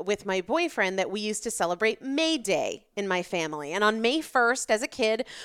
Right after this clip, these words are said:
we would wake up and we would run down the stairs and open the front door, and outside the front door would be a May Day basket. And in the May Day basket was money for wealth, flowers for beauty, and candy for health. And so,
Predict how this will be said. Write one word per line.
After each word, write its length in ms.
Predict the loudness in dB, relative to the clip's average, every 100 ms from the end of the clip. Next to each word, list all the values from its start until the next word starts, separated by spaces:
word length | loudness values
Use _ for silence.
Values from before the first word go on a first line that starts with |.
| -2
we 120 | 0
would 140 | 2
wake 220 | 0 2 4
up 160 | 2
and 100 | 0
we 100 | -6
would 140 | 0 4
run 180 | 4
down 220 | 4 2 2
the 60 |
stairs 600 | -2 0 2 2 2 -2 -10 -10 2
and 180 | 4 6
open 280 | 4 4 2
the 80 | 2
front 260 | 2 2
door, 380 | 2 6 6 6
and 140 | 2 0
outside 420 | 2 2 2 0 0
the 80 |
front 260 | -2 -2 0
door 280 | 2 2 2
would 100 | 0
be 160 | -4
a 40 | -2
May 280 | 0 2 2
Day 220 | 0 2
basket. 500 | 0 -2 -6 -8 -10 -6
And 160 | 0 2
in 100 | 2
the 80 | 4
May 180 | 4
Day 140 | 4 6
basket 540 | 6 6 4 0 0
was 520 | 4 4 4 2 -4 -12 -20 -20 _
money 420 | 0 2 2 -2
for 220 | -2 -2 2
wealth, 460 | 4 2 -2 -8 _
flowers 800 | -6 4 6 6 4 2 0
for 160 | -4 -6
beauty, 480 | -4 -4 -2 -2 -2
and 180 | -2 -4
candy 440 | -4 -4 -4 -6
for 160 | -4 -2
health. 400 | 2 2 2 -4
And 120 | 0
so, 360 | 4 6 6